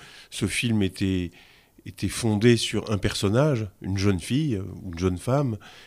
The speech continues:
et puis qu'il y avait un, un lieu unique qu'on ne quittait pas, c'était Paris. Et Paris, mais Paris occupé, euh, voilà.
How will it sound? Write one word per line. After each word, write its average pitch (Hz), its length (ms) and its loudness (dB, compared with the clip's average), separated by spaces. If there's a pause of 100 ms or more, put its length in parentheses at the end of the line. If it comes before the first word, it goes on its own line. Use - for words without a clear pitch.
(120)
et 101 140 2
puis 110 260 -4
qu'il 101 560 -2
y 101 100 0
avait 104 200 2
un, 98 320 2
un 101 140 2
lieu 123 500 6
unique 113 420 2
qu'on 104 140 -2
ne 95 80 -2
quittait 95 280 -2
pas, 131 220 0
c'était - 300 -2
Paris. 101 420 2 (300)
Et - 80 -4
Paris, 107 500 2
mais 87 160 0
Paris 98 320 2
occupé, 92 640 0
euh, 87 220 -4 (340)
voilà. 98 260 0